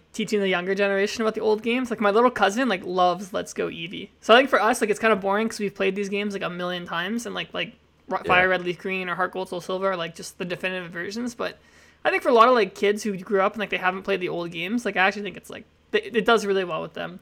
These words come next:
Speaker 1: I think that's the target demographic. Um,
Speaker 2: No, I get that. It's
Speaker 1: yeah.
Speaker 2: just, like, 'cause we didn't have a mainline series game this year, so I
Speaker 1: Yeah.
Speaker 2: feel, I feel empty inside. But we did get a, no, we didn't actually. I was gonna say we got Zelda, but that was, like, a year ago as well.
Speaker 1: Uh, yeah, that was last year.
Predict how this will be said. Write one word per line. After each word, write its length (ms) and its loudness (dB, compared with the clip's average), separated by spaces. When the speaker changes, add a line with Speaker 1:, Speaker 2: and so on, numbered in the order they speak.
Speaker 1:
I 60 -8
think 120 -4
that's 140 -4
the 60 -12
target 280 -8
demographic. 600 -10
Um, 400 -14
Speaker 2:
No, 140 6
I 100 8
get 140 4
that. 300 4
It's 140 0
Speaker 1:
yeah. 40 -6
Speaker 2:
just, 180 2
like, 140 6
'cause 200 4
we 80 6
didn't 140 2
have 80 8
a 60 6
mainline 400 2
series 300 -4
game 200 -6
this 140 -10
year, 320 -6
so 460 -2
I 60 -8
Speaker 1:
Yeah. 80 -8
Speaker 2:
feel, 360 2
I 60 -14
feel 320 0
empty 280 0
inside. 460 0
But 80 0
we 100 6
did 200 4
get 180 8
a, 400 8
no, 120 4
we 120 6
didn't 300 0
actually. 340 -4
I 60 0
was 80 0
gonna 100 0
say 120 0
we 80 4
got 180 8
Zelda, 300 6
but 80 0
that 60 4
was, 120 2
like, 120 0
a 40 -4
year 200 -2
ago 140 0
as 120 -2
well. 300 -2
Speaker 1:
Uh, 400 0
yeah, 120 2
that 40 2
was 120 -4
last 220 -12
year. 200 -12